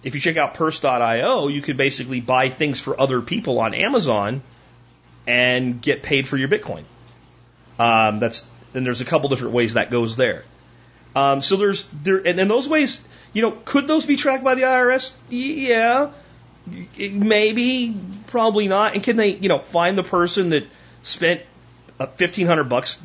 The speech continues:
this year? That, I mean, the, the, the numbers there are, you know, difficult.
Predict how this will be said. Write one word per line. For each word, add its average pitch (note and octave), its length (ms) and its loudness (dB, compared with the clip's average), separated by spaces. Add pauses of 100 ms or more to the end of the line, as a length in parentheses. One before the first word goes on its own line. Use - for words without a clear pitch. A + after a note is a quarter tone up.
this D3 280 0
year? C#3 260 2
That, C3+ 180 -4 (200)
I C#3 40 -2
mean, D3 340 0
the, D3+ 160 2
the, D3 220 0
the D3 180 0
numbers D3 800 0
there A2+ 300 4
are, A2+ 340 2 (600)
you A#2 100 -2
know, G#2 140 0
difficult. A2 640 0